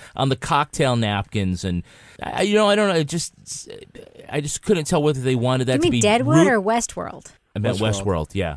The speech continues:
Speaker 2: Last week he called it Westwood. This week he called it Deadwood. It's Westworld.
Speaker 1: It's Westworld. I think
Speaker 2: Black hat
Speaker 1: Wormwood's
Speaker 2: guy, by the way, has been everywhere.
Speaker 1: Yeah, he's gonna be in that,
Speaker 3: I know.
Speaker 1: uh, Tupac and Biggie
Speaker 2: He was just
Speaker 1: one?
Speaker 2: in a,
Speaker 1: Yeah.
Speaker 2: he was just, like, in a Black Mirror episode that he watched. He's everywhere.
Speaker 1: I, I can't tell whether it wanted the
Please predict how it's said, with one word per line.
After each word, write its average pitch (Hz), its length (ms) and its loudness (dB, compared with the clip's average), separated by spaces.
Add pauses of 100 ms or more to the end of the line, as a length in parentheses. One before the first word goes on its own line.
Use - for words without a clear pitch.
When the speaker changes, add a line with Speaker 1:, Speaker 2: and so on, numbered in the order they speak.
Speaker 2:
Last 226 300 0
week 262 100 2
he 247 80 -2
called 233 140 0
it 208 100 0
Westwood. 202 640 0
This - 140 -6
week 214 60 2
he 214 40 2
called 202 220 0
it 139 40 -8
Deadwood. 190 440 0
It's 240 180 -4
Westworld. 220 680 -2 (140)
Speaker 1:
It's - 140 -18
Westworld. 110 520 -4
I 62 100 -12
think - 40 0
Speaker 2:
Black 302 120 4
hat - 140 2
Speaker 1:
Wormwood's 277 240 4
Speaker 2:
guy, 233 240 4
by 220 180 2
the 202 80 0
way, 214 160 2
has 196 180 0
been 185 280 -2 (100)
everywhere. 190 960 2
Speaker 1:
Yeah, - 20 -4
he's 107 200 -4
gonna 139 160 0
be 135 160 0
in 135 80 0
that, 120 180 2
Speaker 3:
I 107 80 0
know. 113 220 2
Speaker 1:
uh, 107 40 0 (260)
Tupac 143 520 -2
and 98 160 -4
Biggie - 60 -4
Speaker 2:
He 403 80 6
was 466 180 4
just 453 160 0
Speaker 1:
one? 453 80 0
Speaker 2:
in 440 80 2
a, - 40 2
Speaker 1:
Yeah. 349 40 -6
Speaker 2:
he 370 80 -2
was 415 140 2
just, 427 200 -2
like, 415 120 0
in 403 80 2
a 370 60 2
Black 349 340 2
Mirror 403 380 2
episode 208 440 0
that 170 100 -2
he 185 120 -2
watched. 165 340 -6
He's 294 140 -10
everywhere. 349 760 -2 (100)
Speaker 1:
I, 180 200 -2
I 202 80 0
can't 330 260 -10
tell 285 160 0
whether 196 220 2
it 156 160 0
wanted 151 500 0
the 117 320 -2